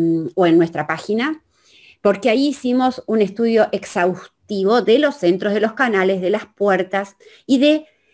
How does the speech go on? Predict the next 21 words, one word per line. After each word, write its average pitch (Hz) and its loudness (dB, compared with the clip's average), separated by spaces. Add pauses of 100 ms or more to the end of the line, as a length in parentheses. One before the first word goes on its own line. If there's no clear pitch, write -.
(160)
lo 269 2
que 277 -2
era 302 0
la 262 0
temática 262 -2
fundamental 277 2
para 208 -2
este 185 -4
año, 185 0
que 214 -4
tenía 214 -2
que 220 -6
ver 196 -2
con 208 0
la 190 0
nutrición, 175 -2
qué 226 2
nutrimos, 185 -2
con 196 -2
qué 196 -4
nutrimos, 180 -4